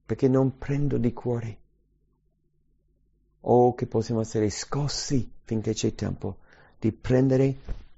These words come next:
di cuore tutto quello che Dio ci dà, per camminare effettivamente in quel poco tempo che rimane finché non vedremo Gesù Cristo. È poco tempo. Viviamo per Lui, preghiamo.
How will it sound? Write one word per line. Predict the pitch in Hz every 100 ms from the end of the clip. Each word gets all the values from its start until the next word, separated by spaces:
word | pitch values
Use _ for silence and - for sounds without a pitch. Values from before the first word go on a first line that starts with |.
| - _ _ _ -
di | 107 -
cuore | - 113 113 117 - -
tutto | 117 117 - 123
quello | - 110 107
che | 110
Dio | 104 98
ci | - -
dà, | - 85 - _ _ _ _ _ _ _ _ _ _ _ _ _
per | - 107
camminare | 107 107 95 98 98 - - - - - - - _ _ _ - - - - -
effettivamente | - - 135 135 165 151 113 110
in | - 113
quel | - 98
poco | - - 127 131 - -
tempo | - 117 113 110 -
che | 107 98
rimane | 95 104 104 104 101
finché | - 110 95 101 98
non | 95 95
vedremo | 98 95 92 90
Gesù | 87 85 85 95
Cristo. | - 85 - 85 -
È | -
poco | - - 92 98
tempo. | - 87 - 98 - _ _ _ _ _ _ - -
Viviamo | 107 98 98 95
per | - -
Lui, | - 82 78
preghiamo. | - - - - - -